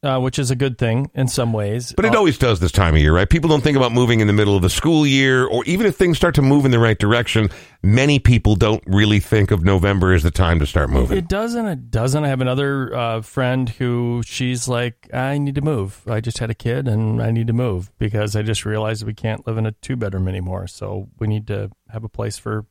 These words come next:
Speaker 1: people to come and visit us," blah, blah, blah. So it does happen. People are still buying and selling. It's just slowed down a little bit. If you know somebody that's looking to buy or sell, six one two, eight five nine, two five nine four. A portion of every buy and sell goes to a local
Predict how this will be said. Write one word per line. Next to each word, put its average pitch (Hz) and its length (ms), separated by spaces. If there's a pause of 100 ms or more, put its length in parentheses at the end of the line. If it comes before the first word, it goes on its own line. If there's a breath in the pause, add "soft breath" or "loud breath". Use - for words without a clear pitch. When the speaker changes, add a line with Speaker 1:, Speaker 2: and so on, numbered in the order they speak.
(340)
Speaker 1:
people 117 240
to 110 120
come 113 180
and 110 100
visit 104 220
us," 98 140
blah, 110 180
blah, 101 140
blah. 120 220
So 120 240 (420 soft breath)
it 160 140
does 220 200
happen. 147 300
People 180 240
are 185 60
still 143 220
buying 113 340
and 104 80
selling. 117 300
It's 110 120
just 123 160
slowed 113 240
down 110 180
a 107 40
little 95 180
bit. 95 260 (360 soft breath)
If - 160
you 139 80
know 139 280
somebody 160 260
that's 139 160
looking 139 220
to 123 80
buy 117 180
or 113 100
sell, 107 300
six - 320
one 123 160
two, 131 260
eight 127 200
five 113 280
nine, 110 260
two 117 200
five 104 300
nine 98 200
four. 139 280
A 127 60
portion - 360
of 107 80
every 104 200
buy 101 320
and 110 280
sell 113 320
goes 110 360
to - 220
a 113 120
local 147 640